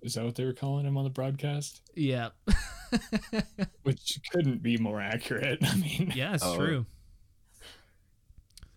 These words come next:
Speaker 2: Yeah, I, uh, that whole, like, left arm situation he's got going on,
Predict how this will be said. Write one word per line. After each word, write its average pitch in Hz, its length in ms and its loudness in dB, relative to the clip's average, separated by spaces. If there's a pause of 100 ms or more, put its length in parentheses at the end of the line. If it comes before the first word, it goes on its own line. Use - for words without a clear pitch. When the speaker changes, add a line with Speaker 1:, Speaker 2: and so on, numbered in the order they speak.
(500)
Speaker 2:
Yeah, 139 320 0 (240)
I, 139 180 0
uh, 135 240 -2 (1400)
that 143 140 -8
whole, 156 960 -2 (880)
like, 131 240 -8
left 143 380 0
arm 147 440 0 (360)
situation 165 600 0
he's 165 200 2
got 160 180 -2
going 156 240 0
on, 165 420 0